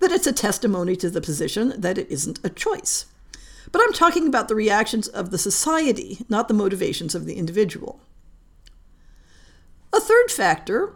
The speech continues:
which I discussed extensively in last week's show, is that classical, medieval, and to a lesser extent early modern European society had such a hard time conceiving of same-sex desire as a possible thing,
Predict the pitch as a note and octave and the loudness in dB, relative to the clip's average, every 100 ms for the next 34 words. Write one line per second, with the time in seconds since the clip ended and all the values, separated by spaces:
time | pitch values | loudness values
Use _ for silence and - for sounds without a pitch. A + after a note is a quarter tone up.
0 | - C4+ C#4 B3 A#3+ - B3 - G3 - | -6 -2 2 2 2 0 0 2 0 0
1 | D4 E4 E4 B3 G3 F3+ F#3 - E3 D3+ | 0 2 0 -2 -4 0 0 -2 -4 -6
2 | - - D#4 G3+ G#3 - - - - - | -6 -2 0 2 0 -4 -18 -20 -20 -20
3 | - - D#4 D#4+ D#4+ - D#4+ E4+ G4 - | -20 -4 0 2 0 2 6 6 4 6
4 | B3+ C4 B3+ C4 A#3 A#3+ B3 - - C#4+ | 6 6 4 4 6 6 6 2 6 6
5 | C#4+ C#4 C4+ C#4+ C#4 - - A3 G#3+ G3 | 6 4 4 4 0 0 2 0 2 0
6 | G3 G3+ C#4 C#4+ B3+ F#3+ G3 G3 F#3 F3 | 2 0 2 2 2 2 0 0 -4 -4
7 | E3+ - C4+ C4 G#3 F#3+ - - - - | -4 0 2 2 2 0 -4 -20 -20 -20
8 | - E4 E4+ F#4 C4 - E4 F4 - D4+ | -2 0 4 4 2 4 4 4 0 0
9 | C#4+ - A#3 - D4+ E4 D4 A#3 - A3 | 0 0 2 4 4 4 2 0 0 -2
10 | G#3+ E3 - F#3+ F#3 C4 C#4 C4 G3 A3 | -2 -4 -4 -2 0 2 4 2 0 -4
11 | - F#3 F#3+ F3+ F3+ - D#4 F#3 C3+ | -4 -4 -4 -6 -8 -4 -2 -2 -4